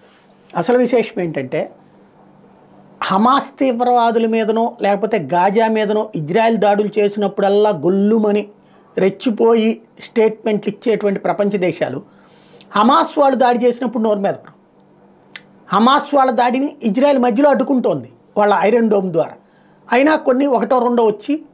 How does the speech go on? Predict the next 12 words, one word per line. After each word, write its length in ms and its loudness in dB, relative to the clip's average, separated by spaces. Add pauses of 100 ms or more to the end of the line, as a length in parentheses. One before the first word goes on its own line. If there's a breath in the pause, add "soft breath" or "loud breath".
(220)
జనావాసాల 500 2
మీద 140 -2
పడుతున్నాయి. 460 -6 (680 soft breath)
కాకపోతే 500 2 (340)
ముందుగానే 680 2 (180)
సైరన్స్ 340 0
మోగించడం 440 -2
వల్ల 160 0
ప్రాణాపాయం 720 0
లేకుండా 300 0
చేసుకుంటుంది. 500 -6
అంటే 260 -2